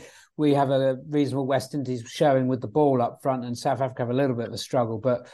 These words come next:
we really expect that South Africa pace attack to do a lot of damage on a potentially difficult wicket. And to that end, what about West Indies innings runs? Playing under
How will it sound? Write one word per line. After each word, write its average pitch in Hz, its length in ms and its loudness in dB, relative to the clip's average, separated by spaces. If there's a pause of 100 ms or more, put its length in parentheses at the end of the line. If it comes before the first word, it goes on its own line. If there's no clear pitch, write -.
(220)
we 131 100 0
really 135 240 2
expect - 500 -4
that 135 180 -4
South 127 260 -4
Africa 123 260 -6
pace 120 520 -4
attack - 380 -8
to 120 120 -12
do 127 160 -4
a - 20 0
lot 123 200 0
of 113 120 -6
damage 117 340 -4
on 117 140 -4
a 110 140 -10 (300)
potentially 127 440 -6
difficult 127 520 -4
wicket. 127 520 -4 (300)
And 131 140 -4
to 147 80 -6
that 151 240 2
end, 135 280 0 (260)
what 165 140 0
about 151 240 4
West 147 240 2
Indies 139 460 0 (360)
innings 135 400 2
runs? 117 680 -2 (460)
Playing 147 500 2
under 139 640 2